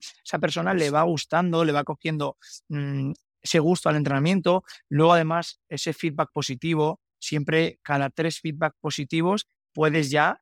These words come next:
entr-, introducir el error que había cometido. Pero antes, yo siempre digo tres feedback positivos. "Mira qué bien estás haciendo ya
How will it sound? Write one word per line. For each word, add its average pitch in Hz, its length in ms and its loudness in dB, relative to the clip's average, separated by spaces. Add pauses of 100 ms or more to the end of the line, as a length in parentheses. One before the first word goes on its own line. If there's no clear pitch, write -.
entr-, 143 320 -8
introducir 151 760 -2
el 147 180 2
error 143 280 0
que - 100 0
había 139 180 0
cometido. 127 500 -2 (220)
Pero 139 240 2
antes, 147 420 -2
yo 139 120 -6
siempre 139 220 -2
digo 160 200 0
tres 160 260 -2
feedback 147 280 -2
positivos. 98 580 -4 (580)
"Mira 175 280 4
qué 202 120 0
bien 208 160 4
estás 185 280 -2
haciendo 180 280 2
ya 165 540 4